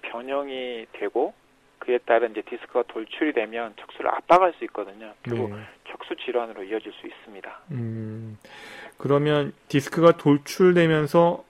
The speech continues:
Speaker 2: 척수도 눌리는다, 뭐 이런 거네요?
Speaker 1: 네네네네.
Speaker 2: 어, 그리고 이 척수로 가는 뭐 피의 양, 혈류량이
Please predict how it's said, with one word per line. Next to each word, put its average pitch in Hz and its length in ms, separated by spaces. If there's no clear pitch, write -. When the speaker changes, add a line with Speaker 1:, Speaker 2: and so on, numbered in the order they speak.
Speaker 2:
척수도 190 720
눌리는다, 165 1000
뭐 131 140
이런 165 260
거네요? 117 420
Speaker 1:
네네네네. 104 840
Speaker 2:
어, 107 500
그리고 170 180
이 135 140
척수로 277 500
가는 185 800
뭐 131 240
피의 240 320
양, 214 260
혈류량이 247 840